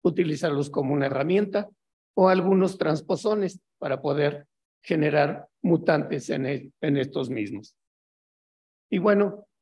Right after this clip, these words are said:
eh, este trabajo, les decía, se realiza principalmente con estudiantes de licenciatura, pero tenemos colaboraciones dentro de la misma fes Iztacala con el doctor Vaca, Sergio Vaca Pacheco, que nos abandonó hace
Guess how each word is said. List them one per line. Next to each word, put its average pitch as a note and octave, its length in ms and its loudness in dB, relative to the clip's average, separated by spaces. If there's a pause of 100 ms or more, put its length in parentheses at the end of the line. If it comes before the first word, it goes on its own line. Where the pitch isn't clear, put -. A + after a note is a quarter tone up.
(300)
eh, D#3 640 2
este G#3 240 -2
trabajo, F#3+ 420 4
les F3 180 2
decía, E3 380 0
se F#3 180 -2
realiza D3+ 480 0
principalmente D#3 720 -4
con D3 180 -8
estudiantes C#3+ 560 -6
de D3+ 80 -4
licenciatura, F#3 720 -2 (480)
pero G#3 160 2
tenemos G#3+ 400 4
colaboraciones E3 920 0 (140)
dentro D3+ 300 0
de C#3 120 -2
la B2+ 120 -2
misma D#3 420 -2 (600)
fes C#3 280 2
Iztacala G3 680 2 (520)
con F#3 500 0
el E3 400 -2
doctor E3 600 0 (420)
Vaca, - 380 -4 (260)
Sergio F3+ 360 0
Vaca D#3 280 0
Pacheco, F3 480 0
que F#3 100 -2
nos D3 200 -4
abandonó C#3 440 -4
hace D3 360 -8